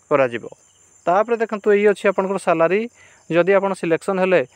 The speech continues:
ଆପଣଙ୍କର ଦରମା ଛବିଶ ହଜାର ଟଙ୍କା ପର୍ ମନ୍ଥ ଆପଣଙ୍କର ସାଲାରୀ ରହିବ। ତାପରେ ଦେଖନ୍ତୁ, ଏଇ ଅଛି ଆପଣଙ୍କର ଏଜୁକେସନାଲ୍ କ୍ୱାଲିଫିକେସନ୍। ଏ ଦେଖନ୍ତୁ, ଫାର୍ମାସିଷ୍ଟ ପାଇଁ ଆପଣଙ୍କର ପ୍ଲସ୍ ଟୁ ସାଇନ୍ସ ପାସ୍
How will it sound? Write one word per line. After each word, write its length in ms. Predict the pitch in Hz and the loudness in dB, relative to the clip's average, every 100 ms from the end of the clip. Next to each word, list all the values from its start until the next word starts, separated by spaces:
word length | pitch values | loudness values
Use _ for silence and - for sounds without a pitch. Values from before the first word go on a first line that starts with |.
| _ _ 165 | _ _ -4
ଆପଣଙ୍କର 420 | 156 185 180 196 | -2 -2 0 0
ଦରମା 460 | 180 170 180 170 135 | 2 2 2 -2 -4
ଛବିଶ 400 | - 165 147 202 - | -6 -4 0 -2 0
ହଜାର 260 | 180 165 185 | -2 0 -2
ଟଙ୍କା 220 | 180 170 165 | -2 0 0
ପର୍ 180 | 165 | 0
ମନ୍ଥ 220 | 156 151 143 | 0 -2 -4
ଆପଣଙ୍କର 340 | 131 143 143 | -4 -4 -4
ସାଲାରୀ 440 | 139 135 123 135 320 _ _ _ - | -2 -2 -2 0 -2 _ _ _ -4
ରହିବ। 320 | 135 123 107 - _ _ _ _ _ _ _ - _ - - _ | -2 -2 -6 -10 _ _ _ _ _ _ _ -18 _ -20 -20 _
ତାପରେ 300 | 165 190 226 | 0 0 2
ଦେଖନ୍ତୁ, 320 | 226 226 220 214 | 0 0 2 2
ଏଇ 140 | 208 | 2
ଅଛି 200 | 214 220 | 0 0
ଆପଣଙ୍କର 320 | 196 208 208 | -2 -2 0
ଏଜୁକେସନାଲ୍ 540 | 190 160 170 170 208 196 | 0 -2 -4 -2 -2 0
କ୍ୱାଲିଫିକେସନ୍। 760 | 180 165 180 175 202 202 233 _ _ _ _ - | 0 0 0 0 2 0 -2 _ _ _ _ -4
ଏ 80 | 165 | -2
ଦେଖନ୍ତୁ, 280 | 190 196 214 | 0 -2 -2
ଫାର୍ମାସିଷ୍ଟ 540 | 185 165 160 208 - | -2 -4 -2 -4 -2
ପାଇଁ 180 | 202 208 | -2 0
ଆପଣଙ୍କର 420 | 190 190 190 208 | -2 -2 -4 -4
ପ୍ଲସ୍ 300 | - 175 160 - | 0 -2 0 -2
ଟୁ 100 | 208 | -2
ସାଇନ୍ସ 440 | - 190 208 - - | 0 -2 -2 -8 -4
ପାସ୍ 320 | 180 202 | 0 0